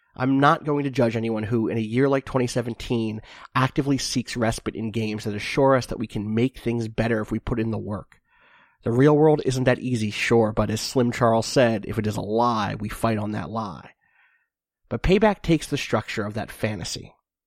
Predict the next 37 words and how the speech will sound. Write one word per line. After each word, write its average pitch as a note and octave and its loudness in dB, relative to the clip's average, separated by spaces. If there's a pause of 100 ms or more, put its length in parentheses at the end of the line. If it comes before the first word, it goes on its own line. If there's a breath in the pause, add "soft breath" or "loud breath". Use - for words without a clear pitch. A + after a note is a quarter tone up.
(120)
consistent, - -4
predictable A2+ -4
progress, A2+ -2 (320 loud breath)
and B2+ 0
strips - 2
away C3+ 6
the C3 2
feeling B2+ 2
that A2+ -4
you're A#2 0
improving A#2+ 0
at A2+ -8
all. A2+ -2 (380)
And A2+ -2
it A2 -2
does A#2+ 0
this B2+ 0
with A2 -8
a - -8
slot B2+ 0
machine. - -12 (840)
Throughout G3 4
Payback's F3+ 4
campaign, A#2 0
you'll A#2 0
often E3+ 4
face C#3 0
huge F3+ 0
leaps B2+ 0
in G#2+ 0
the A2 0
recommended A#2 0
car B2+ 4
level G#2+ 0
listed A2+ -4
between G#2 -4
missions, - -4